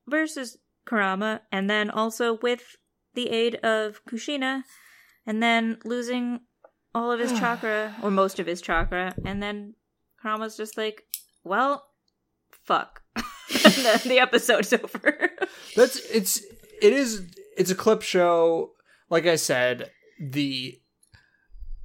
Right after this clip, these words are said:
Speaker 2: the entire thing could have been explained with Kurama's just wants Naruto to use his ability 'cause that makes the seal, seals weaker.
Speaker 1: Mm-hmm. But also, like, it is, I mean, it's obviously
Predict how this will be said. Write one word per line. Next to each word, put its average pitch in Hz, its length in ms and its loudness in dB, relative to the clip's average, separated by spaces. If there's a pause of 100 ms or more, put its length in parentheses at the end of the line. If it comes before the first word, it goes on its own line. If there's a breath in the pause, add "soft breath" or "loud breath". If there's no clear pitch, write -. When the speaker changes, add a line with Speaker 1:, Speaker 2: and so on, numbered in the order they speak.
(360)
Speaker 2:
the 180 220 2
entire 196 360 6
thing 196 220 -2
could 185 100 -2 (100)
have 151 200 -2
been 147 140 0
explained 135 560 -4
with 123 520 -8 (540)
Kurama's 151 880 2 (120)
just 151 320 -2
wants 139 480 2
Naruto 139 280 2 (100)
to 147 60 2
use 135 380 -6
his 143 160 -4
ability 131 360 -2
'cause 127 160 -6
that 135 180 -2
makes 127 180 -12
the 127 100 -16
seal, 117 580 -12
seals 123 420 -14
weaker. - 420 -20 (540)
Speaker 1:
Mm-hmm. 202 240 -12 (580)
But 214 160 -2
also, 190 400 -2
like, 160 360 -4 (160)
it - 260 -6 (840)
is, 170 480 -8 (100)
I 175 60 -8
mean, 165 180 -10
it's - 280 -12 (200)
obviously 147 480 -6